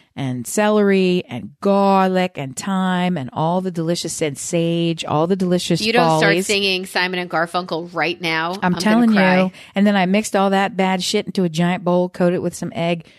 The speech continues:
Speaker 1: shoved it in there, packed it in, actually loose. You like to say pack it in tight, but you keep it very loose. And then I broiled that.
Speaker 2: I like all those words.
Speaker 1: It was delicious. It was so delicious.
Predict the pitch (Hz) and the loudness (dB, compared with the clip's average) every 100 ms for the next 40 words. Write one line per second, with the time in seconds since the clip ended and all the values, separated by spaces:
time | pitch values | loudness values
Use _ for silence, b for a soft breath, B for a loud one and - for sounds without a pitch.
0 | b - - - 247 220 196 196 190 185 | b -2 0 2 2 0 0 2 2 2
1 | 180 180 175 - 208 196 - 185 185 185 | 0 -2 -4 -6 -4 -4 -2 0 2 2
2 | - 139 131 - 123 110 131 131 - b | -2 -12 -12 -10 -10 -6 -6 -8 -12 b
3 | b 139 135 - 123 - 117 117 120 - | b -8 -8 -10 -16 -16 -16 -14 -16 -14
4 | 113 - - - - - 71 - 76 - | -14 -14 -16 -16 -14 -14 -16 -14 -16 -18
5 | B B B 226 220 214 185 180 196 202 | B B B -2 0 -2 0 2 2 2
6 | 185 185 - 202 202 196 196 214 147 - | 0 0 -2 -6 -4 -2 -2 -2 -6 -8
7 | 131 135 202 - 214 196 208 247 - 120 | -8 -2 -2 -2 -4 -2 -4 -4 -2 -2
8 | 123 - - - - 220 214 220 - 220 | -4 -10 -20 -20 -2 0 2 0 0 0
9 | 214 214 254 185 | 2 0 0 -2